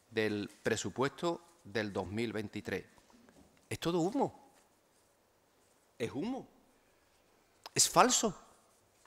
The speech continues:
Es falso. No ha cumplido en ninguno de estos cuatro años su resultado de liquidación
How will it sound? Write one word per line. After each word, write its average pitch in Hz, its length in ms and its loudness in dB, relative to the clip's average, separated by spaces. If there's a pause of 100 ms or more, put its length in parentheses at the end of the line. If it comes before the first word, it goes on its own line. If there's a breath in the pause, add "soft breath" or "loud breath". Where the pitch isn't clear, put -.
(720)
Es - 180 4
falso. 208 500 4 (280)
No 131 180 12
ha 202 120 10
cumplido 208 680 6 (200)
en 123 200 8
ninguno 147 380 6
de 120 100 2
estos - 200 -4
cuatro 180 420 2
años 208 280 2 (640)
su - 580 10
resultado 127 800 6
de 110 100 2
liquidación 156 800 0